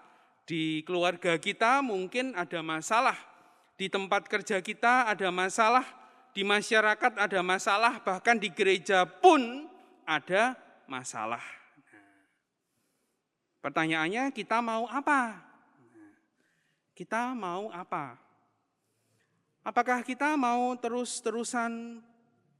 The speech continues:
protes? Ya. Apakah kita mau terus-terusan protes? Protes itu mengasyikan, ya kan?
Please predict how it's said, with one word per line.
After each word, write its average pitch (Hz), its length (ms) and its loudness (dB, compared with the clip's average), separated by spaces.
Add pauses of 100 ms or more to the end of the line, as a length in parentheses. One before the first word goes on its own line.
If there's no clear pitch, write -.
(100)
protes? 269 800 -6 (240)
Ya. 113 320 -14 (1200)
Apakah 202 400 -6
kita 220 320 -4
mau 220 320 -4
terus-terusan 208 1120 -6 (240)
protes? 214 720 -2 (720)
Protes 160 560 -2
itu 226 480 -8 (160)
mengasyikan, 170 880 -2
ya 160 240 2
kan? 285 240 -2